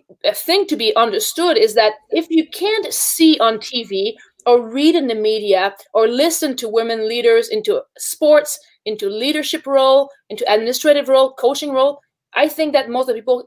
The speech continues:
don't know that these are possibilities for them in terms of career. So the shift that we are seeing is super important. And I think you're right. When we can get to the fact that we're not, "Oh, another woman,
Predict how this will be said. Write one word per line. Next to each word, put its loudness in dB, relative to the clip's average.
don't -2
know 0
that -2
these -4
are 0
possibilities -2
for -4
them 0
in -2
terms -8
of -8
career. -4
So 0
the 6
shift 0
that 0
we 4
are 6
seeing -2
is -8
super -4
important. -2
And 2
I 2
think -2
you're 2
right. 2
When 0
we -10
can -2
get 2
to -12
the 2
fact 0
that -2
we're 2
not, 2
"Oh, 2
another 0
woman, 0